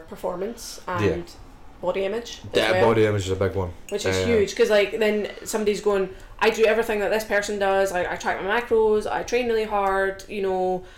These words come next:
Speaker 1: I, I don't eat a lot of junk food or whatever, like, why am I not getting the results? Why don't I look like that?" And it's like,
Speaker 2: Yeah.
Speaker 1: "Because you're not on
Speaker 2: Alcohol,
Speaker 1: steroids." <laughs> Like,
Speaker 2: yeah.
Speaker 1: that's why.
Speaker 2: 'Cause they say,
Speaker 1: <laughs>
Speaker 2: like, I remember, like, Steffi Cohen was on a hybrid program, and, like,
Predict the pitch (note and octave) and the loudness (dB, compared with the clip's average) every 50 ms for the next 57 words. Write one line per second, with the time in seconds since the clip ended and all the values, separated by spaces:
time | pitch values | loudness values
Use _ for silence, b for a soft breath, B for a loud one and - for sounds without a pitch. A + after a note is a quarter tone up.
0 | B B - G3 F#3 - - - - F#3 - F3+ E3+ - E3+ - F3+ F3 E3+ - | B B -10 -10 -10 -8 -8 -8 -8 -6 -6 -6 -6 -6 -4 -4 -4 -4 -4 -2
1 | - A#3+ A#3+ A3 A#3+ - A3+ G#3+ G#3 G3+ G3 D3 B2 G3 F#3+ G3 G3 F#3 F3 F3 | -2 0 0 0 0 0 2 2 2 0 0 -2 -2 -2 -2 -2 -2 -2 -4 -4
2 | - F3+ F3+ F3+ F3+ F#3 F#3 F#3 F#3 F#3 F3+ F#3 F#3+ F#3 D#3 F#3 F3+ - G3+ G3 | -2 -2 0 0 0 0 -2 -2 -2 -2 -2 -2 -2 -2 -2 -4 -4 -4 -6 -6
3 | F#3+ G3+ G#3 G#3 G3 F#3+ F#3+ F#3 F3+ - F3 F3+ F3+ G3+ G3 - G#3+ - - A3+ | -6 -6 -6 -6 -6 -6 -6 -6 -6 -6 -4 -4 -4 -4 -4 -4 -6 -4 -4 -2
4 | C4 D4+ - - F#3+ - - G#3+ G3+ F2+ - A3+ - - G#3+ G3+ G#3 G#3 G#3 G#3 | -2 -2 -4 -4 -6 -6 -4 -2 0 0 0 -2 -2 -4 -4 -4 -4 -4 -6 -6
5 | G3+ F3+ E3+ F3 - - F3 F3 F#3 F#3 F3+ - - - - - - - G2 G2 | -4 -4 -6 -6 -6 -6 -8 -8 -8 -10 -12 -14 -20 -20 -16 -10 -8 -6 -6 -4
6 | - - - E2 E2 - - - E4+ D#4 C#4+ D#4 D4 A3+ - D4 D#4+ - - A#3 | -4 -2 -2 -2 0 2 4 4 6 6 6 6 6 6 4 4 4 4 2 2
7 | B3 A#3+ A3 F#3 F3+ - - - B4 C#5 A#4+ F#4+ - C4+ D4+ C#4+ C3 F#4+ E3 D#3+ | 4 4 4 4 2 0 2 4 6 8 8 6 6 6 6 6 8 8 8 8
8 | D#3 E3 F3 E3 D3 A#2+ A2 G#2+ - - - G2 G2+ G#2 C3+ C3+ C3 C#3 C3 A#2+ | 8 8 8 6 6 4 4 0 -4 -6 -8 -8 -4 -2 -2 0 2 4 4 4
9 | A2 G#2 G2 - - - C3 A#2+ A2+ G#2+ - A#2+ A2 G2+ - - G#2 G2+ F#2+ - | 2 0 -2 -4 -4 -4 -2 -2 -4 -4 -6 -6 -6 -6 -4 -4 -4 -4 -4 -6
10 | - - G#2 A2 A#2 A2 A2+ A2 G#2 - - A2 G#2 F#2+ G2+ F#2+ F#2 F2+ F#2 F2+ | -6 -4 -2 -2 -2 -2 -4 -6 -6 -6 -4 -4 -4 -2 -2 -2 -2 -4 -6 -6
11 | F#2+ F2+ F2+ F2 | -6 -6 -6 -6